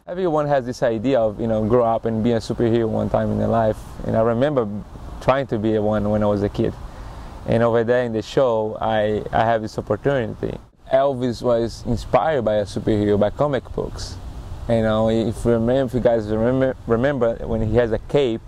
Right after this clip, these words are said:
that was an idea, and the way he posed, you know, all this karate and things like that was inspired by superheroes. So I play a very special part for that, you know, and, and one, that's one of the main reasons I really like the show, you know. It's difficult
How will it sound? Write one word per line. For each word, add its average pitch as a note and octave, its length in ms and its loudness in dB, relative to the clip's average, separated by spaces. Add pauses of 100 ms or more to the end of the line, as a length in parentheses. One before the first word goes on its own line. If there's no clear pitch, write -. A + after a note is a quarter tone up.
(540)
that B2+ 180 4
was B2 200 2
an A2+ 100 0
idea, A2+ 420 2
and A2 200 -6
the A2+ 120 0
way B2+ 220 2
he C3 140 0 (200)
posed, B2+ 600 0
you B2+ 80 -2
know, G#2+ 240 2
all A#2 160 4
this A#2 240 -4 (100)
karate A#2 840 2
and A2 160 -2
things A#2+ 200 0
like G#2+ 180 2
that A2 280 2 (100)
was A2+ 260 0
inspired B2 400 0
by G2 100 0
superheroes. G#2 540 -2
So A2+ 240 -2 (960)
I B2+ 140 4
play D3+ 280 0
a C#3 80 2
very C3 220 2
special B2 360 -2
part C3+ 260 0
for - 140 -4
that, G2+ 240 2
you A2 100 0
know, A2 140 2
and, A2 200 2
and A2+ 500 2
one, C#3+ 260 2
that's D3+ 220 2
one D3 120 0
of C3+ 120 0
the A#2 100 0
main B2+ 200 0
reasons A#2 300 2
I A2+ 80 2
really A2+ 240 2
like G#2+ 200 2
the G#2 80 0
show, G#2+ 300 0
you G#2 60 -4
know. G2+ 280 -4
It's B2+ 160 -12
difficult F3+ 440 0